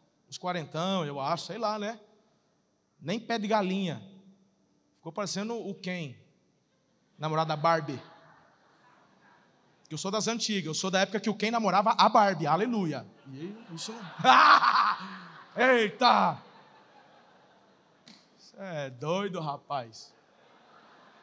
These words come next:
<laughs> Os caras querem roubar. Ei, para! Ei.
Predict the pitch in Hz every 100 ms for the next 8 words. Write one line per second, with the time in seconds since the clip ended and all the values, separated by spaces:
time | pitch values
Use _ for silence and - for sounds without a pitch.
0 | - 208 160 147 - 160 254 240 247 202
1 | 190 226 220 226 214 202 208 175 - 175
2 | - - - - - - - - 285 254
3 | 277 240 254 262 302 247 - 220 226 269
4 | 285 165 170 220 165